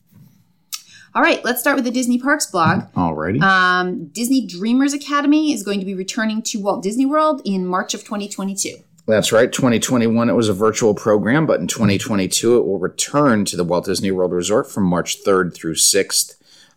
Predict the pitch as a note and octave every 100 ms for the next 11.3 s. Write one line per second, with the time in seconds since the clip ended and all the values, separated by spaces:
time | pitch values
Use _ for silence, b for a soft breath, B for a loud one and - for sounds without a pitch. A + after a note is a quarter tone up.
0 | - F2+ - F#2+ F2+ D2+ F#2 E2+ - F#2+
1 | C3+ - B B B B B G3+ F#3+ -
2 | G3 B2+ D#3+ B2+ B2 E2+ F#2+ G#2+ B2 -
3 | - G#2 G#2 - G#2+ G2 F#2+ G2+ A2+ -
4 | F2 A#2 - B2+ A2+ F#2 - E2+ E2+ -
5 | F2+ E2+ F#2 - - - - _ - G2+
6 | G2 A2+ A2 A2+ G2 - A2 G2+ G2+ G2
7 | - F2+ E2+ E2+ E2+ - G#2+ G#2 G2+ F#2+
8 | - F2 G2+ B2+ A2+ C3 F3+ - F#2+ F2+
9 | F2 E2 - - G2 F#2+ F#2+ D#2+ E2+ E2+
10 | G2 E2+ D#2+ G2 G#2+ G2+ - - E2 D2+
11 | C#2+ F#2 D3